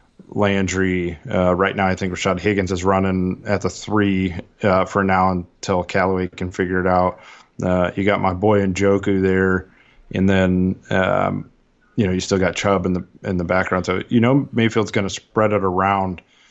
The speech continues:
Uh, it's a, it's exciting because Odell's got himself a, a f-, a fun Q B that'll sling it now. Um, but he's still got, he's got more talent around him now than what he had in New York. So,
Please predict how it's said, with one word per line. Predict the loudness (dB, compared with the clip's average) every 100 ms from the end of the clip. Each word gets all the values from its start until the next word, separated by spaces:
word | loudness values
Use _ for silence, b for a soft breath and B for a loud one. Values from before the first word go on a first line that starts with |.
| b
Uh, | -8 -6 -6
it's | -6 -4
a, | -4 -4
it's | -10 -4
exciting | -4 -4 -2 0 4 4
because | 4 2 0 0
Odell's | 0 4 2 2
got | 0 0
himself | -2 -2 -2 -2
a, | -4 -4 -8
a | -8 -8
f-, | -10 -16 _ _ -20 _ -10
a | -10
fun | -4 0 0
Q | 0 -2
B | -2 0
that'll | 0 -2
sling | 0 2 4
it | 2 2
now. | 0 0 -2 b b b b b -20 -6
Um, | -2 0 2 0 -2 -6 -8 -14 _ _ _ _ _ _ -2
but | 0
he's | 0
still | 0 0
got, | 2 0 -2
he's | 0 2
got | 0 0
more | -2
talent | -2 -4 -4 -4 -6
around | -4 -2 -4
him | -6 -6
now | -4 -4
than | -4
what | -2
he | -2
had | -2 -2
in | -2
New | -4
York. | -4 -6 -6 -6
So, | -4 -4